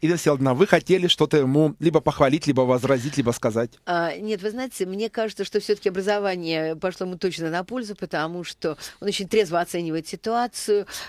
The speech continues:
Speaker 2: а, пытается действительно сравнить, выступить цитатами. Поэтому я считаю, что у него вполне сформировалось мировоззрение и даже какое-то такое научно-критическое отношение к тому, что происходит. М,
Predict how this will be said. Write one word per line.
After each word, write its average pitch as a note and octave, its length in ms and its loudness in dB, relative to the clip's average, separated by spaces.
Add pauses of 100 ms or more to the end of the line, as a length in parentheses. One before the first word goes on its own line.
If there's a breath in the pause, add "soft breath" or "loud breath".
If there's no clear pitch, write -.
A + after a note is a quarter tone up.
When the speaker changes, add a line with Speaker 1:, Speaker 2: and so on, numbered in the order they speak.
Speaker 2:
а, E3 140 -2
пытается F3 420 -4
действительно D#3+ 880 -4
сравнить, D#3 680 -6
выступить D3 440 -10
цитатами. F3+ 400 -6
Поэтому G3+ 360 -6
я B3 140 -2
считаю, A3+ 300 -4
что G3+ 180 -4
у F#3+ 40 -2
него G3+ 260 0 (240 loud breath)
вполне A#3 300 0
сформировалось F#3 760 -2
мировоззрение F3 680 -2
и E3 40 -6
даже F3 160 -4
какое-то E3 460 -6 (160 loud breath)
такое E3 220 -4
научно-критическое E3+ 960 -4
отношение D#3+ 520 -4
к - 80 -14
тому, C3+ 240 -10
что - 180 -18
происходит. C3+ 640 -10 (440 loud breath)
М, D#3 260 -6